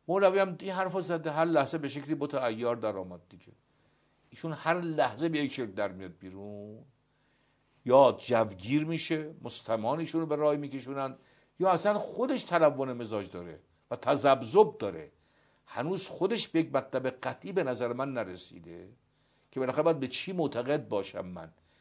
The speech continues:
کجا رو باید بچسبم، یک اعتقاد باید واجد چه اجزایی باشه.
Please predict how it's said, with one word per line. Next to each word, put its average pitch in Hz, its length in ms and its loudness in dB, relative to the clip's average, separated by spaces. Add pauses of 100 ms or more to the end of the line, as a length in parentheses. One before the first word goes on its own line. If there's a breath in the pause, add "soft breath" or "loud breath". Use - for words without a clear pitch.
(120)
کجا - 240 0
رو 160 60 2
باید 160 260 4
بچسبم، 117 640 -6 (640)
یک 147 160 -2
اعتقاد 143 480 2
باید 156 140 6
واجد 127 420 0
چه 151 180 0
اجزایی 127 520 6
باشه. - 440 -8